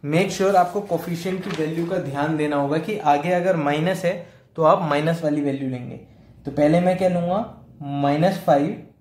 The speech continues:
बी वन से start होता है, माइनस ट्वेंटी, फिर लिखूँगा three and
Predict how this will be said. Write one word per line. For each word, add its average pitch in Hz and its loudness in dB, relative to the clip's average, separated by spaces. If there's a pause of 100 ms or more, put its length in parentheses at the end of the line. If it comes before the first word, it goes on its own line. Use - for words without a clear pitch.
बी 147 0
वन 175 2
से 175 -4
start 160 4
होता 160 -4
है, - -8 (640)
माइनस 151 0 (200)
ट्वेंटी, 170 0 (600)
फिर 165 0
लिखूँगा 175 2 (140)
three 156 -2 (500)
and 170 -2